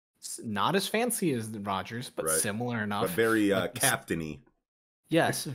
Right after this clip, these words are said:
Speaker 1: same,
Speaker 2: Or very
Speaker 1: same
Speaker 2: pirate
Speaker 1: high
Speaker 2: king-y.
Speaker 1: collar,
Speaker 2: Yeah.
Speaker 1: very same high collar, long coat, and then they're talking, like, when Roger and Whitebeard fought, met in combat, the heavens split the sky, and so, like,
Speaker 2: Yeah.
Speaker 1: I like that Kaido is basically Whitebeard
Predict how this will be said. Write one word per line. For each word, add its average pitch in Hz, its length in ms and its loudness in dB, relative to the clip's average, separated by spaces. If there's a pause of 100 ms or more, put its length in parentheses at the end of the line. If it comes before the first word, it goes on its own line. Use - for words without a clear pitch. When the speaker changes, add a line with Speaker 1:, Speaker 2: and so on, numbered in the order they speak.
(200)
Speaker 1:
same, 147 640 0
Speaker 2:
Or 160 100 0
very 90 200 2
Speaker 1:
same 143 100 0
Speaker 2:
pirate 110 320 4
Speaker 1:
high 127 200 4
Speaker 2:
king-y. 87 100 0
Speaker 1:
collar, 123 540 0
Speaker 2:
Yeah. 80 440 2
Speaker 1:
very 131 280 -2
same 139 360 -4
high 123 220 0
collar, 117 580 -2 (320)
long 104 300 -2
coat, 104 420 -8 (340)
and 117 180 -2
then 113 160 -2
they're 110 140 -2
talking, 117 360 -4
like, 101 220 -6
when 107 160 -4
Roger 123 340 0
and 110 140 -4
Whitebeard 110 580 -4
fought, - 400 -2
met 117 180 -8
in 113 100 -10
combat, 110 400 -6
the 107 80 -6
heavens 110 340 -4
split - 240 -6
the 107 80 -8
sky, 98 540 -2
and 107 160 -6
so, 117 240 -2
like, 107 280 0
Speaker 2:
Yeah. - 100 -14 (280)
Speaker 1:
I 104 120 -2
like 113 360 0
that 135 200 -4
Kaido 127 680 -2
is 110 440 -4
basically 202 680 2
Whitebeard 131 720 -4